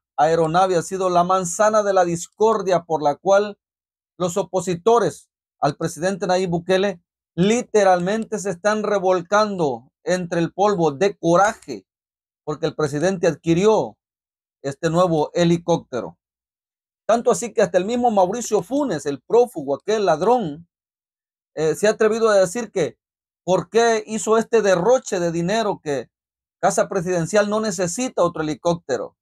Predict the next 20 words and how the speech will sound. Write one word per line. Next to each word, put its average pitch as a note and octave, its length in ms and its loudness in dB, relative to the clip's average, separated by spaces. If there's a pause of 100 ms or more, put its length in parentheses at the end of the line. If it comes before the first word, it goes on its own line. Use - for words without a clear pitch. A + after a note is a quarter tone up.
que D#3 120 -4
para C#3+ 320 0
qué. G3 340 -2 (720)
Y F#3+ 140 -10
claro, G#3 480 0 (360)
Mauricio F#3+ 440 -4
Funes A3+ 340 -4
es A3+ 240 2
aquel A3 320 -2
mismo G#3+ 460 -6 (440)
que G#3 120 2
se G#3 180 0
robó F#3 460 2
más G#3+ 280 0
de A#3 120 0
trescientos A3+ 760 -6
cincuenta G#3+ 580 -2
millones G#3 640 0
de G3+ 120 2
dólares. D3 520 2